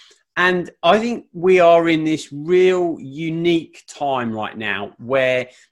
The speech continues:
the kind of Moore's law, where the, the,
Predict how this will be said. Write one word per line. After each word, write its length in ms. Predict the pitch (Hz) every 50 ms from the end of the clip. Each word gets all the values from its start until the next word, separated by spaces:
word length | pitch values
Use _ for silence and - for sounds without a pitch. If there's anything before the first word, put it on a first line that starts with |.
| _ _ _ _ -
the 180 | 151 143 143
kind 320 | 139 143 151 147 143 139 139
of 120 | 127 117
Moore's 580 | 127 147 165 175 185 185 180 185 170 139 139 147
law, 380 | 143 147 147 147 156 160 156
where 280 | 139 127 131 127 123 120
the, 240 | 107 120 117 113 - _
the, 240 | - 113 107 -